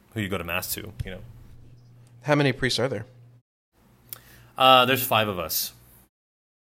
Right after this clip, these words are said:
Speaker 2: Wow, at a
Speaker 1: So
Speaker 2: parish.
Speaker 1: even,
Speaker 2: That's a lot.
Speaker 1: even, yeah, even with the five of us,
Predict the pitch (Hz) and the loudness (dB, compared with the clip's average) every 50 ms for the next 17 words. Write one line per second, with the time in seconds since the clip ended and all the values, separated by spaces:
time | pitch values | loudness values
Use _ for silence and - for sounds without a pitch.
0 | _ _ _ - - - - - - - - - - 104 95 123 131 117 - - | _ _ _ -20 -20 -20 -20 -20 -20 -20 -18 -12 -8 -4 -2 -2 -2 -4 -6 -4
1 | 101 127 151 - 101 117 185 185 185 165 143 - - - - 104 95 98 120 151 | -2 -2 0 0 2 2 2 4 2 2 2 -2 -8 -14 -12 -8 -4 -4 -2 0
2 | 156 156 127 123 120 - - - - - - - 117 127 127 123 120 - - - | -2 -2 -2 -4 -8 -12 -16 -20 -20 -20 -10 -6 -2 -2 -2 -2 -4 -6 -14 -20
3 | _ _ - 143 151 165 180 151 123 113 131 147 - - - - - - 120 120 | _ _ -6 -2 -2 0 0 0 0 -2 -2 -2 -2 -4 -8 -8 -6 -4 -2 -2
4 | 139 123 110 95 92 90 87 92 - - - - | 0 0 -2 -2 -4 -4 -4 -6 -6 -8 -10 -10